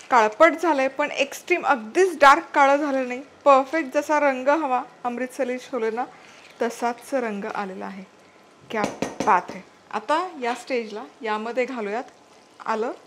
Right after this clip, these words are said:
slice केलेलं आणि त्याचबरोबर हिरव्या मिरच्या. यामध्ये ना, आपण लाल तिखटाचा वापर अगदी कमी केलेला आहे, त्यामुळे हिरवी मिरची हे करूयात mix. आणि आता इथे आपले मस्त टँची चवीचे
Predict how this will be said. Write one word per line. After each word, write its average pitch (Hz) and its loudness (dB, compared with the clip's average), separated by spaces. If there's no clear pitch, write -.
slice 220 -6
केलेलं 214 -8
आणि 220 -8
त्याचबरोबर 226 -8
हिरव्या 254 0
मिरच्या. 180 -10
यामध्ये 277 2
ना, 381 -2
आपण 320 -10
लाल 262 -4
तिखटाचा 302 -6
वापर 285 0
अगदी 277 0
कमी 285 -4
केलेला 226 -4
आहे, 220 -12
त्यामुळे 220 -8
हिरवी 233 -4
मिरची 277 -10
हे 214 -10
करूयात 202 -10
mix. 403 -10
आणि 196 -10
आता 202 -8
इथे 196 -10
आपले 269 -6
मस्त 233 -12
टँची 254 -2
चवीचे 240 -4